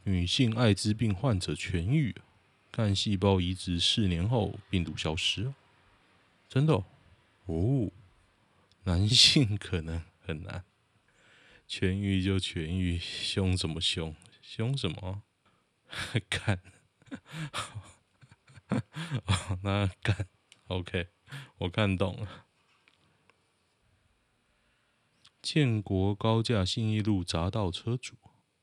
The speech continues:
一台B B G七六九X停在内向内侧车道闪双黄灯，不知道车主跑去哪。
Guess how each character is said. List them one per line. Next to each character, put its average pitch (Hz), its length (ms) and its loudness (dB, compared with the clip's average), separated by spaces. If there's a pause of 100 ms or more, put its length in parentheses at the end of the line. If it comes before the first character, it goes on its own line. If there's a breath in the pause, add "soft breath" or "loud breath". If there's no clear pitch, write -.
(200)
一 - 60 -8
台 90 200 0
B 117 180 0
B 135 160 2
G 120 220 0
七 131 460 -2
六 120 240 4
九 - 240 -8
X 98 340 -2
停 85 180 -6
在 90 200 0
内 92 260 0
向 85 320 -2 (1000 soft breath)
内 107 180 4
侧 95 240 2
车 95 240 -2
道 95 160 2
闪 78 220 -4
双 95 180 -2
黄 87 160 -2
灯， 87 220 -2
不 92 80 -2
知 - 20 2
道 90 80 2
车 90 220 -2
主 85 160 -6
跑 - 160 -10
去 - 160 -8
哪。 90 220 -10